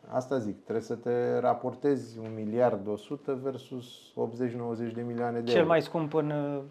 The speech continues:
Speaker 2: România.
Speaker 1: Da, deci despre asta e vorba.
Speaker 2: Bă, apropo, vreau să vă întreb, ați fost la Sfântul Gheorghe pe stadion?
Speaker 1: Nu, încă
Speaker 2: Nu?
Speaker 1: nu.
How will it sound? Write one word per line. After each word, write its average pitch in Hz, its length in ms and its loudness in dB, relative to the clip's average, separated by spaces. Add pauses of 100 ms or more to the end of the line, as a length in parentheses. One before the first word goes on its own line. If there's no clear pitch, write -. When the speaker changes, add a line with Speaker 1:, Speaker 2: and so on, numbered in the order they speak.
(160)
Speaker 2:
România. 139 380 -6 (720)
Speaker 1:
Da, 95 260 -2 (240)
deci - 500 -16
despre 110 280 -2
asta 123 220 2
e 127 40 0
vorba. 120 340 -2 (460)
Speaker 2:
Bă, 165 260 2 (140)
apropo, 254 400 4
vreau 202 240 0
să 220 140 -8
vă 196 80 -10
întreb, 147 400 -4
ați 151 200 -4
fost 170 180 -8
la 156 100 2
Sfântul 143 320 -6
Gheorghe 165 400 0
pe - 80 -14
stadion? 165 440 -6 (240)
Speaker 1:
Nu, 120 260 -2 (160)
încă 113 280 -2
Speaker 2:
Nu? 170 100 6
Speaker 1:
nu. 208 120 4